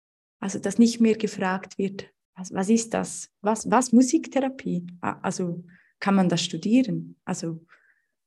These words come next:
also gibt es das wirklich? Hast du das jetzt erfunden?“ <laughs> So, dass das wirklich,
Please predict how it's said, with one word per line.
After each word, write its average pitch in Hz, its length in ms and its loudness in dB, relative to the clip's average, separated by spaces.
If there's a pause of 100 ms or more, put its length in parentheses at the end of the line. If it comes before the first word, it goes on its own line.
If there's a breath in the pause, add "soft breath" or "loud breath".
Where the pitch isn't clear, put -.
(160)
also 180 200 -6
gibt 294 280 2
es 330 140 0
das - 240 -4
wirklich? 285 440 -2
Hast 226 180 6
du 208 40 2
das 208 180 0
jetzt 185 220 -4
erfunden?“ 262 480 4 (140)
<laughs> - 800 0
So, 233 180 2 (420 loud breath)
dass 233 180 2
das 226 140 -8
wirklich, 247 280 -4